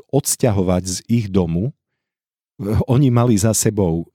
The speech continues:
smrť dieťaťa, pohreb dieťaťa, boli úplne v cudzom prostredí, nejakom hoteli, kde ich umiestnili. A vlastne hovoril, ako celá tá ťarcha na ňo dopadla z tej situácie.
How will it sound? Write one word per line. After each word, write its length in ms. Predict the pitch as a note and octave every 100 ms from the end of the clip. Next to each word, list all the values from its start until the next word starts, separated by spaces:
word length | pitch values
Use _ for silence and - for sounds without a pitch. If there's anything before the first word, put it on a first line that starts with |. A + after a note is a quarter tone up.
| G2+
smrť 400 | - A2+ C#3+ A2
dieťaťa, 800 | F#2+ F#2 F2+ F#2 F2 G#2 A2+ -
pohreb 400 | G2+ G2 A2+ G#2+
dieťaťa, 800 | F#2+ F2 E2+ E2 - F#2 G2+ A#2 _ _ _ _ _ _ -
boli 400 | F2+ A2 A2 G#2 -
úplne 400 | - C3 A#2+ G2+
v 80 |
cudzom 400 | - B2 A#2 A2
prostredí, 560 | F#2 F2+ - G2+ F#2 G2
nejakom 480 | F#2+ F2+ E2 F2+ D2+
hoteli, 560 | E2 F2+ F#2+ F2+ G#2+
kde 240 | A#2 F#2 F#2
ich 80 | D#2+
umiestnili. 800 | F2+ F2+ F2+ - F#2 F2 G#2 A#2+ _ _ _ _ _ _ _ -
A 480 | F#2+ F#2+ F#2 F#2 F2+ - _
vlastne 400 | - G2 G2 A#2
hovoril, 400 | G2+ A#2 A#2+ G#2+ F#2+
ako 320 | - - G2+
celá 340 | - C3 C#3 A2+
tá 160 | -
ťarcha 480 | F2 A2+ A2 G2+ F#2
na 160 | F2+ F#2
ňo 160 | F2
dopadla 560 | D#2+ F2+ F2+ E2 D#2+ D#2
z 160 | -
tej 60 | E2+
situácie. 800 | - F2+ - E2 D#2+ - D#2+